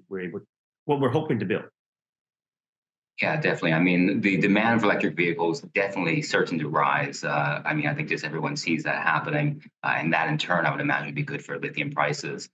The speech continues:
Speaker 2: So, you know, while it's not great now, I think when you are coming online in a couple years from now, the market will have bounced back. But,
Speaker 1: Yeah, we're
Speaker 2: uh,
Speaker 1: all hoping.
Speaker 2: hey, that's not just me. That's An-, uh, that's Goldman Sachs as well. <laughs>
Speaker 1: Yeah.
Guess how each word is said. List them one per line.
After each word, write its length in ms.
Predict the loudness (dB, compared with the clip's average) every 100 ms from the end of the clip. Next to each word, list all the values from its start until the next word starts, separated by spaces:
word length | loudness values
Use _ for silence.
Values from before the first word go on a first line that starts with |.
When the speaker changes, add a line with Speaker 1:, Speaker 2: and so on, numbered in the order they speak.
| _ _
Speaker 2:
So, 220 | -2 4
you 140 | 4 4
know, 280 | 0 -4 0
while 200 | 2 2
it's 80 | 2
not 140 | 0
great 180 | 0 2
now, 400 | 2 2 0 -4 _ _
I 40 | -4
think 200 | 0 2
when 100 | 4
you 120 | 4
are 120 | 4
coming 220 | 2 2
online 320 | 4 4 4
in 80 | 2
a 20 |
couple 200 | 0 0
years 160 | 0 0
from 100 | 0
now, 340 | 2 2 0 -6 _
the 80 | -4
market 320 | -2 -2 -4
will 120 | -6 -4
have 160 | -2
bounced 360 | -2 -4 -6 -4
back. 340 | -2 -2 -4 _ _ _
But, 160 | -4 0
Speaker 1:
Yeah, 180 | 2 4
we're 80 | 2
Speaker 2:
uh, 40 |
Speaker 1:
all 60 | 0
hoping. 140 | 0
Speaker 2:
hey, 40 | 0
that's 160 | 2
not 140 | 2 2
just 160 | 4
me. 140 | 4 4
That's 180 | 4
An-, 160 | 2 2
uh, 120 | 2 2
that's 160 | 4
Goldman 240 | 4 4 6
Sachs 320 | 4 2 -2
as 100 | 0
well. 320 | 0 -2 -8 _ _
<laughs> 160 | -14 -4 -4 -4 -6
Speaker 1:
Yeah. 200 | -6 -6